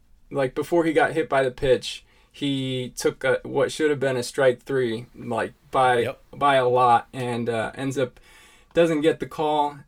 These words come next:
Speaker 1: ends up extending it. Um, yeah, I'm looking at it. It's, it's completely in the zone. It's just at the bottom of the zone, which is kinda weird because they give, uh, I guess the, the zone was a little bit smaller today, like you were saying,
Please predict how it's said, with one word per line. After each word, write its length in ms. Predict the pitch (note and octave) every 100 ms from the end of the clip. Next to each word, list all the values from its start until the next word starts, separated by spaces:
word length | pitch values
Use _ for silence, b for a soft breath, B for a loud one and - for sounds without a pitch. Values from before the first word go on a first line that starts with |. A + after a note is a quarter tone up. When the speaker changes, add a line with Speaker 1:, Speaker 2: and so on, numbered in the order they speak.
| -
Speaker 1:
ends 280 | C#3 C3+
up 200 | C3+ B2+
extending 640 | C3+ - - C#3 C#3 C3+ C3+
it. 260 | C3 B2 _
Um, 400 | C3 A#2+ A2 G#2+ - _
yeah, 260 | C#3 A#2 - _ -
I'm 180 | B2
looking 300 | B2 A#2+ A#2
at 160 | G#2+ G#2+
it. 80 | A2+
It's, 480 | A#2+ - - - - _ -
it's 420 | C3+ - - - _ _
completely 500 | C#3+ C3+ F3 D#3 D3+
in 120 | C#3+
the 100 | C3
zone. 340 | A#2+ A2 G#2+ A2+
It's 120 | -
just 200 | C#3 -
at 100 | A#2
the 80 | B2
bottom 320 | A#2 A2+ A2
of 80 | G#2+
the 100 | G#2
zone, 360 | G#2+ G#2 G#2 - B B B B
which 200 | C3+ B2+
is 80 | A#2+
kinda 260 | D3 C3+ C3
weird 320 | C3 B2+ B2+
because 680 | A#2+ - B2 A2+ A2 - -
they 240 | A#2 A#2
give, 520 | A2+ B2 A#2 A2 A2 -
uh, 280 | G2 G2 A#2+ - _ _ _ _ B _
I 100 | C#3
guess 220 | E3 E3
the, 300 | - - C#3
the 320 | C3 A2+ D3+ B2+
zone 280 | B2 B2 B2
was 120 | A2+
a 40 |
little 180 | A2+ A#2
bit 160 | A2 -
smaller 380 | B2 A#2+ A#2 A2+
today, 260 | A2+ A#2
like 260 | A2+ A2 -
you 60 |
were 80 | A2+
saying, 400 | A2+ B2 A#2 A2+